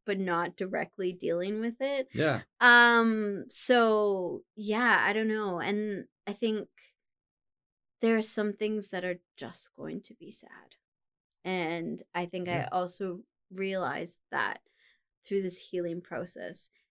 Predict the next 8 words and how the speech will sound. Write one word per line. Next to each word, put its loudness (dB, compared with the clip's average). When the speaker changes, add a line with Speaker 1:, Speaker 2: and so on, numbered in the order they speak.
Speaker 1:
you -2
know, 0
s-, -8
uh, -8
some 0
people 0
think -2
that -2